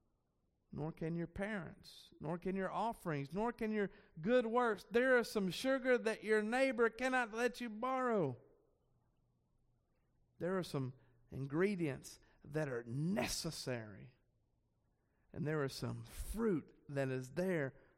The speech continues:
ready to be born, yet we must only trust in Christ. What was the issue?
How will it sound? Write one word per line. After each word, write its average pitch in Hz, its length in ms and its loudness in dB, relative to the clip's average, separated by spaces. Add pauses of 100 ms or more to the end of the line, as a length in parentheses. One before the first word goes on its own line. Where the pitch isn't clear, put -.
ready 196 440 0
to 165 120 -6
be 156 160 -2
born, 151 460 -2 (300)
yet - 280 -4
we 135 160 -2
must 127 460 -4
only 208 800 0
trust 165 400 -10
in 151 160 -6
Christ. - 720 -12 (1300)
What 175 260 0
was 160 140 -2
the 147 220 4
issue? 202 420 -4